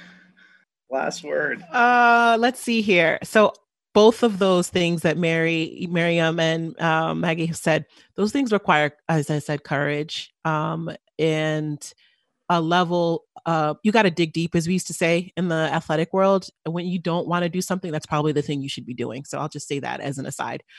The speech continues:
Speaker 2: Um, but in practical sense, I have to, um, promote, uh, the Diversity National Security Network. Um, and so if you're looking for outstanding talent, if you're looking for ideas, you should pay us. But nonetheless, you should look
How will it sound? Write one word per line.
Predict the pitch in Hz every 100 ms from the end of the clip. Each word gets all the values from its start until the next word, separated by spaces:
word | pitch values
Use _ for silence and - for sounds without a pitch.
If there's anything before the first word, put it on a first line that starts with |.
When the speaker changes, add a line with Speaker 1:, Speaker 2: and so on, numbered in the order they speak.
| - - - 175
Speaker 2:
Um, | 175 160
but | 180 175
in | 190
practical | - 233 247 233 196
sense, | 180 180 185 -
I | 185
have | 165 -
to, | 170 156 151 -
um, | 165 156 -
promote, | 175 156 156 160 - - - _
uh, | 170 160 156 151
the | 160 156 147
Diversity | 151 156 160 165 160
National | 160 -
Security | - 165 185 175
Network. | 175 185 147 143 147 _ 156
Um, | 156 156 151
and | 156
so | - 160
if | 156 -
you're | 170 175 165 _
looking | 180 - 190 170 165 - - -
for | - - 226 208 - 180
outstanding | 160 - 156 156 151
talent, | 160 139 151 185 - -
if | 160
you're | 165
looking | 156 185 190 175 165
for | - - 175 170 160 151
ideas, | 151 180 175 156 156 160 196 - - _ _
you | -
should | -
pay | 190 165
us. | 156 - -
But | 202 175 170
nonetheless, | 190 196 156 160 -
you |
should | 160 170 160 - - - -
look | 202